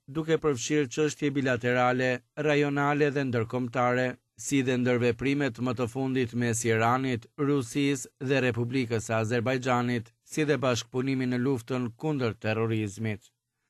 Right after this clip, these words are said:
Ky summit u vlerësua nga shumë media dhe qarqe politike dhe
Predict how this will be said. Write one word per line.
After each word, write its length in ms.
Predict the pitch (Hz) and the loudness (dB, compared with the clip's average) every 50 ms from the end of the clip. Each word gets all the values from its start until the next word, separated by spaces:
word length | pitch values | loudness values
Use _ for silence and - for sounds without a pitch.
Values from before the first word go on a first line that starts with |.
| _ - | _ -2
Ky 140 | 139 139 135 | 0 0 2
summit 480 | 117 - 139 127 127 135 135 135 120 - - _ - | 2 0 -2 -2 0 0 -2 -2 -4 -4 -12 _ -2
u 80 | 151 151 | 0 0
vlerësua 580 | 135 131 139 131 127 117 - - 143 139 131 127 | 2 2 2 0 0 -2 -2 -2 0 0 0 0
nga 140 | 123 117 117 113 | 0 0 0 -2
shumë 240 | 117 - 123 120 | -2 -2 -4 -4
media 360 | 120 123 123 120 113 127 120 113 | -2 -2 -2 -2 0 0 0 2
dhe 120 | 117 113 | 0 0
qarqe 480 | 101 - - 123 120 117 110 - 123 117 | -2 -2 0 0 0 0 0 -2 -2 -2
politike 760 | 117 120 117 113 117 113 120 123 123 113 113 - 123 117 113 | -2 -2 -2 -2 -2 -2 -2 -2 -2 -2 -2 -2 -2 -2 0
dhe 180 | 107 117 113 | 0 0 -2